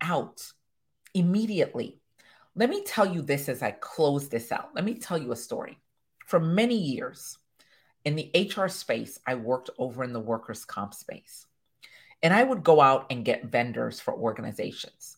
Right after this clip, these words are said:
I would go out and I would source vendors from my, my client companies. And when I sourced the vendors,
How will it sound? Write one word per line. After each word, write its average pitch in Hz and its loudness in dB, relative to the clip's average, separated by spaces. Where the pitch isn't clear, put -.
I 120 0
would 131 -6
go 123 4
out 135 4
and 117 2
I 113 -2
would 110 -6
source 202 0
vendors 117 0
from 104 -6
my, 107 0
my 104 -4
client - -6
companies. - -10
And 147 6
when 147 6
I 127 6
sourced - 2
the 165 4
vendors, 113 -2